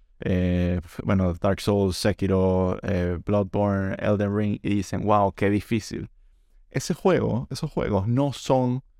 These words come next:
difíciles en el sentido que son difíciles porque todavía no tienes la información, pero una vez que te informas, una vez que sabes qué es lo que tienes que hacer, todo es auténticamente simple y sencillo.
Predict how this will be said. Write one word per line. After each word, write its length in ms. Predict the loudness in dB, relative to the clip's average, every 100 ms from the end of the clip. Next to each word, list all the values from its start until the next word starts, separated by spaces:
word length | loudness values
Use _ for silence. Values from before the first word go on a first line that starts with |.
| _ -12
difíciles 880 | -4 -4 -2 -4 -4 -6 -6 -10 -6
en 120 | 0
el 120 | 0
sentido 720 | 0 -4 -2 0 2 0 -6 -8
que 300 | -2 -2 -2 -10 _ _
son 180 | -4 -2
difíciles 360 | 0 -2 -2 -4
porque 220 | -2 0
todavía 400 | 2 4 4 2
no 100 | 2
tienes 200 | 0 0
la 60 |
información, 540 | -2 -4 -4 -4 -4 -4
pero 140 | -2
una 100 | 0
vez 120 | 0
que 120 | -4 -6 -8 -4
te 80 |
informas, 520 | -2 0 0 0 -2 -2
una 140 | -2
vez 140 | -2 -4
que 80 | -8
sabes 360 | -4 -4 -2
qué 80 | -2
es 60 | 0
lo 80 |
que 100 | 0
tienes 240 | 0 -4 -4
que 80 | -10
hacer, 340 | -6 -6 -6 _ _ _ _ _ -20 _
todo 320 | 0 2 2 2
es 320 | 0 -6 -12
auténticamente 1200 | -4 -2 0 0 0 0 0 2 2 0 -2 -4
simple 640 | -4 -6 0 0 0 0 -2
y 60 |
sencillo. 640 | -2 -8 -4 -2 -2 -2